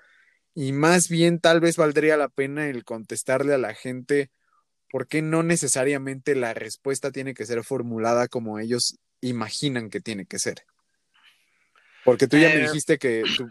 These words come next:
Speaker 1: perdón, ya me dijiste
Speaker 2: sí.
Speaker 1: que tu punto de vista es el B, y ellos están diciendo, "Oye, ya tienes A",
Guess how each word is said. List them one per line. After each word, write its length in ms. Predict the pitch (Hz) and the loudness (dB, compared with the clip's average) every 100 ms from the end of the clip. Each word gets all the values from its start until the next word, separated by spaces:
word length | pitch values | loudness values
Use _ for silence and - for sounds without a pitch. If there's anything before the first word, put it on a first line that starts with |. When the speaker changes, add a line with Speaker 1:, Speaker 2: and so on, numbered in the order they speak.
| - | -4
Speaker 1:
perdón, 380 | 131 123 101 - _ | 0 0 -2 -12 _
ya 160 | 147 143 | -4 -2
me 80 | |
dijiste 220 | 147 160 156 | 0 0 2
Speaker 2:
sí. 40 | |
Speaker 1:
que 100 | 143 | 2
tu 100 | 135 | 0
punto 240 | 135 143 147 | -2 2 4
de 100 | 127 | 4
vista 240 | 123 139 | 2 0
es 120 | 127 | 0
el 160 | 117 107 | -2 0
B, 260 | 139 214 - _ _ _ _ | 0 0 -4 _ _ _ _
y 120 | 143 143 | -2 2
ellos 180 | 147 | 2
están 300 | 139 - 135 | 0 -6 -6
diciendo, 420 | 139 135 135 135 - | -6 -8 -6 -6 -4
"Oye, 240 | 151 151 | -4 -4
ya 140 | 151 | -6
tienes 400 | 143 147 127 110 - | -6 -8 -8 -12 -8
A", 280 | 139 147 | -6 -6